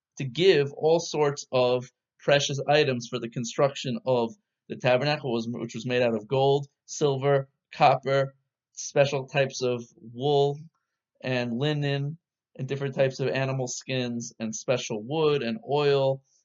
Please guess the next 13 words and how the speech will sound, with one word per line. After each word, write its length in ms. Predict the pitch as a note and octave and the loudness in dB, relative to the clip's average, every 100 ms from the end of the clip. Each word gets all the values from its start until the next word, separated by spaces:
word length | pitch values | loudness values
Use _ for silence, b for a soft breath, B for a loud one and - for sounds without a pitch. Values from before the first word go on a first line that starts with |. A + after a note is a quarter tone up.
| _ - | _ -2
And 400 | C#3 C#3 C#3 C3 _ _ | 0 0 -2 -6 _ _
inside 600 | E3 E3+ - D#3+ D#3 D3 | -8 -6 2 4 4 2
this 240 | C#3+ - | -6 -10
tabernacle, 840 | - D3+ C#3 C#3 C3+ C3+ C3+ C3 C3 _ _ - | 0 0 2 0 -2 0 2 2 0 _ _ -4
we're 100 | B2+ | 2
about 260 | C3 B2 | 4 4
to 60 | - | 2
build 380 | A#2+ C3+ B2+ B2+ F3 | -2 2 2 -2 -4
the 140 | C3+ - | -4 -2
Ark 360 | C#3+ E3 - - - _ _ _ _ _ _ _ _ _ - | 0 0 -2 -10 -12 _ _ _ _ _ _ _ _ _ -10
of 100 | C3 | -6
the 80 | C#3 | -6
Covenant, 560 | - D3 D3 D3 D#3+ | 0 0 0 -4 -8